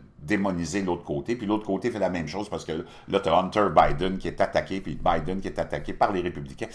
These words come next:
C'est juste des guerres politiques. Ça n'a rien à voir avec le monde ordinaire, puis la vie de tous les jours. Tu sombreras pas dans, mais ça veut pas dire qu'il y aura pas un cataclysme, une attaque nucléaire de quelqu'un de cinglé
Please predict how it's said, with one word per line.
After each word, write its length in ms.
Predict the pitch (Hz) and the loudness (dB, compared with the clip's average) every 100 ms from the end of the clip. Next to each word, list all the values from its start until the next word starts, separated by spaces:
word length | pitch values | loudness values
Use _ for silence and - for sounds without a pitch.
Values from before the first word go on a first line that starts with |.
| - - | -14 -6
C'est 200 | - 160 | -2 -2
juste 240 | 262 208 | -2 -6
des 100 | 98 | -10
guerres 260 | - 87 - | -10 -8 -6
politiques. 680 | 80 - - - 107 - - - - - | -6 -8 -10 -10 -12 -14 -20 -20 -20 -8
Ça 200 | - 143 | 2 4
n'a 40 | |
rien 200 | 139 180 | 4 0
à 60 | 156 | 2
voir 140 | 127 | 2
avec 160 | 131 80 | 2 0
le 80 | 78 | -2
monde 240 | 82 98 | -2 -4
ordinaire, 560 | 76 - 73 78 - - | -6 -6 -8 -8 -10 -12
puis 120 | 82 | -6
la 100 | 76 | -4
vie 200 | 73 104 | -4 -6
de 140 | 80 73 - | -8 -10 -10
tous 120 | 92 | -8
les 180 | 82 67 | -6 -6
jours. 400 | 71 69 - - - - - - - - - - - | -8 -12 -12 -16 -20 -20 -20 -20 -20 -20 -20 -20 -12
Tu 80 | - | -4
sombreras 580 | - 120 110 107 101 98 | 4 6 8 8 8 8
pas 180 | 131 143 | 6 4
dans, 320 | 101 85 71 - - - | 6 4 2 -10 -20 -14
mais 100 | - | -6
ça 140 | - 113 | 2 4
veut 140 | 110 | 6
pas 100 | 95 | 6
dire 140 | 117 | 4
qu'il 80 | 120 | 6
y 40 | 98 | 8
aura 140 | 87 | 8
pas 240 | 107 98 - - | 8 6 2 2
un 140 | 95 | 4
cataclysme, 800 | 113 117 104 - 107 127 - 92 | 6 6 6 6 4 6 4 0
une 100 | 90 | 2
attaque 400 | 95 - 113 113 | 2 6 6 6
nucléaire 720 | 95 87 92 92 101 110 107 - - - | 0 0 4 8 8 6 2 -6 -18 -8
de 100 | - | -4
quelqu'un 520 | 82 98 85 110 107 98 | 2 2 2 4 4 4
de 140 | 82 | 2
cinglé 840 | - 113 95 80 82 92 104 117 | 2 4 2 0 -2 -2 -2 -6